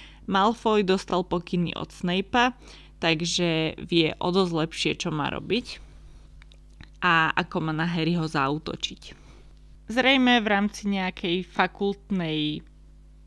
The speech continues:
pýchy alebo predvádzania sa Malfoy použije kúzlo,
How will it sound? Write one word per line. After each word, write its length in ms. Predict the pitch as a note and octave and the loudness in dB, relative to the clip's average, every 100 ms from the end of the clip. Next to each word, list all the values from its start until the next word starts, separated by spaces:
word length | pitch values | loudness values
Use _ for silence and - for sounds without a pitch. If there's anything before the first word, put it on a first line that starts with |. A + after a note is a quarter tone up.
| - | -6
pýchy 640 | F#3+ G3 - A#3+ A#3+ A3 - | -4 -4 -6 -4 -2 -4 -2
alebo 720 | F3+ D3+ D#3+ F#3 D#3 - - - - - - | -2 -2 -6 -6 -6 -6 -8 -16 -20 -20 0
predvádzania 880 | G#3 G3 F#3+ G#3 G3+ G#3+ G3+ G3+ G3 | 2 2 4 2 2 0 0 -2 -2
sa 340 | - F#3 E3 - | -2 0 0 -2
Malfoy 480 | F3+ F3 F#3+ G#3 F#3 | 0 2 2 0 -2
použije 640 | - F3+ F#3 F#3 F#3 E3+ | 0 2 2 2 0 -2
kúzlo, 720 | - D#3 E3 E3+ F3 E3+ - | -6 -6 -6 -2 0 0 -2